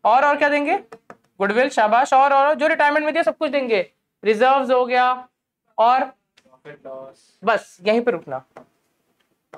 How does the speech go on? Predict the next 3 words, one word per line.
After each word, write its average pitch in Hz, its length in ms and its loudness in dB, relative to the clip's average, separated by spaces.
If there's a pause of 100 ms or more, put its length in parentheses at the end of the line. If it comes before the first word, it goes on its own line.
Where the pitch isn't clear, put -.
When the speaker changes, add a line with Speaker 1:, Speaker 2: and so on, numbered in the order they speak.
(1600)
Speaker 1:
रिजर्व, 208 460 0 (1700)
ठीक 285 160 -4
है। 294 140 0